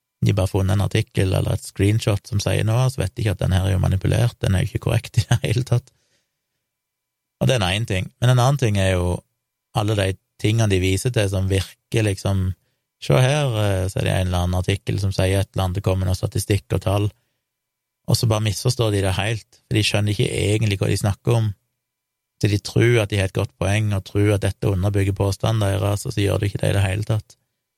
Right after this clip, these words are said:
Og det er litt sånn, ehm, frustrerende at de går ut og har så sterke meninger når de ikke egentlig skjønner greia. Og i dag ble jeg tipset via Twitter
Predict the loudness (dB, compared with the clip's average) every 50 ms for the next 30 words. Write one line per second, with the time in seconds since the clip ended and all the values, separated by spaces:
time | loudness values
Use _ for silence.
0 | _ _ _ _ _ _ _ _ _ _ _ _ _ _ _ _ 0 2 2 2
1 | 2 2 2 0 0 0 0 0 -2 -2 -2 -4 -4 -4 -4 -4 -4 -2 -2 -2
2 | -4 -4 -4 -2 0 0 2 2 2 2 2 0 0 0 -2 -2 -2 -2 -4 -4
3 | -2 -2 -2 -2 0 0 0 0 0 0 -2 -2 -4 -4 -6 -10 _ _ _ _
4 | _ _ _ -4 -4 0 0 0 0 2 2 2 2 2 2 2 0 0 -2 -4
5 | -2 -2 -4 -2 -2 -2 0 0 0 0 0 0 0 2 2 0 0 0 0 -2
6 | -2 -4 -6 -6 -4 -4 -2 -2 -2 -2 -2 -2 -2 -2 0 0 0 2 2 2
7 | 2 2 0 0 0 0 0 0 0 0 2 2 2 0 0 -2 -4 _ _ _
8 | _ _ _ _ _ _ _ _ _ _ _ _ _ _ _ _ _ -2 -2 0
9 | 2 0 0 0 0 0 -2 -2 -2 -2 -4 -6 -6 -4 -4 -2 0 0 0 0
10 | -2 -2 -2 -2 -2 -4 -4 -4 _ _ _ -2 -2 -2 0 -2